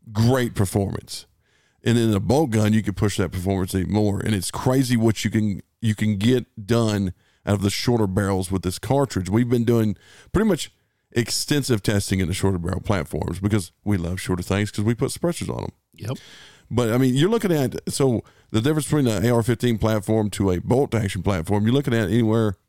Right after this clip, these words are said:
Speaker 1: load at your own discretion, a hundred to two hundred feet per second.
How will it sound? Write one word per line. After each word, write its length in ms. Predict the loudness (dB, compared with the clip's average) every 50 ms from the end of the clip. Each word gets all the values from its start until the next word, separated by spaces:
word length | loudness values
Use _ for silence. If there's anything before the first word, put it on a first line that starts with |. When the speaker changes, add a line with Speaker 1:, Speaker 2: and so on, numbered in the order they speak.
| _ _ _ _ _ -20 -20 -20 _ _ -4 -2
Speaker 1:
load 160 | 0 0 0
at 120 | 0 0
your 100 | 0 0
own 100 | 0 0
discretion, 460 | -2 -2 -2 0 0 0 0 -2 -2 -4 -10 -20 -8 -2
a 120 | 0 0 2
hundred 420 | 2 2 2 2 2 0 0 -4 -8 _ _ -4
to 100 | -4 -2
two 220 | 0 2 2 4
hundred 200 | 4 2 2 0
feet 200 | 0 -2 -2 -2
per 60 | -4 -4
second. 480 | -2 -2 -2 -2 -4 -8 -10 -14 -20